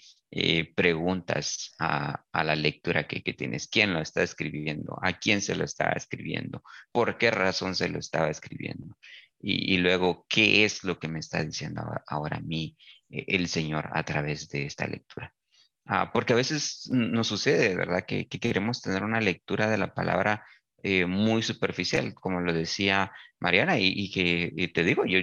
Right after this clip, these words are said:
yo he caído en eso. De, de hecho, eh, yo por, eh, regla se podría decir, eh, yo tengo, eh, esto de, bueno, tengo que leer mi plan, ¿verdad? Pero a veces, eh, entras en ese punto de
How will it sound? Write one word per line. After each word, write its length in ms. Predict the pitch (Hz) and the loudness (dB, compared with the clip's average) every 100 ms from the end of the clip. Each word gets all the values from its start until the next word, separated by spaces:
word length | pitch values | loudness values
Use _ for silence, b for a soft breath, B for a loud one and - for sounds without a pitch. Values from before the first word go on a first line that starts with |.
| 90 - | 0 -2
yo 140 | 90 - _ _ | -2 -2 _ _
he 180 | - 87 | -4 0
caído 340 | - 107 113 107 | 2 2 2 0
en 120 | 85 | -2
eso. 320 | 90 - - | -2 -4 -6
De, 160 | - - | -6 -2
de 100 | - | 2
hecho, 240 | 117 151 B B B - | 2 2 B B B -4
eh, 220 | 101 92 | 2 4
yo 120 | 92 - _ - | 2 0 _ 0
por, 480 | 110 95 - - - - | 2 2 -2 -8 -6 -4
eh, 220 | - 76 | -4 -6
regla 500 | - 95 113 113 110 | 0 2 4 4 2
se 120 | 98 | 2
podría 340 | 87 87 92 95 | 2 4 6 4
decir, 360 | - 101 - b b _ - | 2 -4 -4 b b _ -4
eh, 260 | 87 85 | -2 0
yo 180 | 90 95 | 2 2
tengo, 280 | - 104 101 | 2 2 4
eh, 840 | 101 - 98 90 87 82 82 95 - - | 2 2 2 2 -2 -6 -8 -10 -12 -4
esto 400 | - - - 92 | 0 0 2 4
de, 340 | 85 80 - | 4 2 -2
bueno, 260 | - 82 76 - _ | -4 -4 -4 -10 _
tengo 220 | - 95 - | -2 0 2
que 100 | 95 | 4
leer 280 | 92 95 | 4 4
mi 120 | 95 85 | 2 -2
plan, 380 | - 98 78 - - | 0 0 0 -12 -8
¿verdad? 280 | - 85 - | -4 -4 0
Pero 160 | 95 85 | 2 2
a 60 | |
veces, 840 | 82 104 131 - 135 - - - _ - | 4 2 2 -4 -6 -10 -20 -20 _ -6
eh, 680 | - 87 82 80 - - - _ - - | 0 2 2 0 -4 -8 -18 _ -18 -2
entras 420 | 104 87 104 107 | 0 2 2 2
en 100 | 117 | 2
ese 200 | 107 113 | 2 0
punto 460 | 101 104 110 117 104 | 0 -2 -2 0 2
de 260 | 87 82 | 2 0